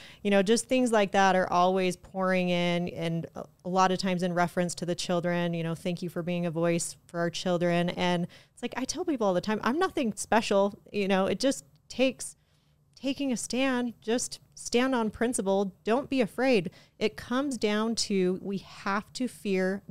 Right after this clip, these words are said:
God more than man. And that's really it. Like, it's that simple. It can't be about money. It can't be about, "Oh, I could lose this. I could lose business. I could be canceled. Socially, what are they gonna think about me?" Who cares?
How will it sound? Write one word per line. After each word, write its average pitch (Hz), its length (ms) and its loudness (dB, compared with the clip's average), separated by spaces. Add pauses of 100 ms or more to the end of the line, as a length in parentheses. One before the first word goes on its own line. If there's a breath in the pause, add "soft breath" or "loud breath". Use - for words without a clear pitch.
God 160 480 0 (360 soft breath)
more 170 520 0
than 214 180 0
man. 220 400 -2 (280)
And 196 120 0
that's 240 240 -4
really 247 360 2
it. - 280 0
Like, 190 200 0
it's - 160 -4 (100)
that 240 320 2 (100)
simple. - 680 -4 (360 soft breath)
It 202 160 -2
can't 220 320 -2
be 220 140 0
about 170 380 2
money. 285 640 0
It - 220 -4
can't 185 360 -2
be 170 160 -2
about, 160 460 0 (340 loud breath)
"Oh, 190 100 2
I 190 80 4
could 180 180 -4
lose 165 280 -2
this. 302 400 4
I 165 80 0
could 160 160 -6
lose 170 180 0
business. 285 500 0
I 180 80 2
could 165 160 -4
be 165 120 -4
canceled. 285 640 0
Socially, 254 520 -2
what 202 120 2
are 190 80 2
they 180 80 0
gonna 180 160 -2
think 262 180 -4
about 294 180 0
me?" 302 100 -6
Who 392 180 6
cares? - 720 2